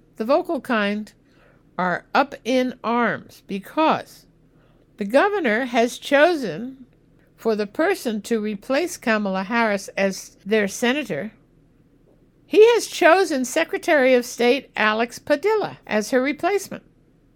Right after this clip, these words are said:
So what's wrong with that? Well, it seems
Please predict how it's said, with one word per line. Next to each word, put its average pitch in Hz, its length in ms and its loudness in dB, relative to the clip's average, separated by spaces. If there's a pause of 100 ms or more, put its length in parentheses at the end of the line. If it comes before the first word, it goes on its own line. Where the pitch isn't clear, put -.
(540)
So - 180 -4
what's 285 180 0
wrong 302 180 0
with 320 120 0
that? 359 280 -4 (840)
Well, 269 280 2
it 247 160 -4
seems 233 720 -4